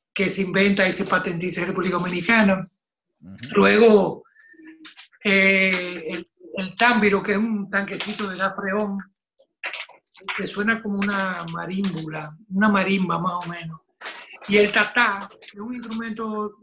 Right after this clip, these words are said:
Speaker 1: dos, son dos tablitas pegadas. Y cuando tú le das, suena tatá, o sea que vino
Speaker 2: Tatá.
Speaker 1: con su nombre.
Speaker 2: Sí, exactamente.
Speaker 1: Y entonces, eh, entonces
Speaker 2: Esa es la
Speaker 1: tengo
Speaker 2: mejor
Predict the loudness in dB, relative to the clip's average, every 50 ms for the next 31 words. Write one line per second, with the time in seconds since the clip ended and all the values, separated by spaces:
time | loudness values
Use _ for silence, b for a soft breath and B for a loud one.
0 | _ -16 -10 -6 -4 -2 -2 -2 -2 -2 -2 0 0 0 0 0 -2 -2 -2 -4
1 | -4 -4 -6 -8 -8 -10 -12 -12 -12 -14 -14 -18 _ _ _ _ _ _ b b
2 | b b b b b _ _ -14 -10 -10 -8 -2 0 0 2 2 2 2 2 4
3 | 4 4 4 4 2 0 -2 -4 -6 -6 -6 -6 -8 -8 -8 -8 -8 -6 -6 -4
4 | -4 -4 -6 -8 -12 -14 -10 -6 -4 -4 -4 -4 -6 -6 -6 -4 -4 -4 -4 -6
5 | -6 -6 -8 -8 -8 -8 -8 -10 -14 -16 -20 _ _ _ -14 -10 -10 -8 -6 -4
6 | -4 -4 -4 -4 -4 -4 -4 -4 -4 -4 -4 -2 0 4 4 4 6 6 4 4
7 | 4 2 0 -4 -8 -16 _ _ _ _ -18 -18 -16 -16 -18 -12 -10 -8 -6 -6
8 | -6 -2 0 2 2 2 2 0 -2 -4 -6 -10 -14 _ _ _ _ _ _ _
9 | _ _ _ 4 6 6 8 6 6 4 4 2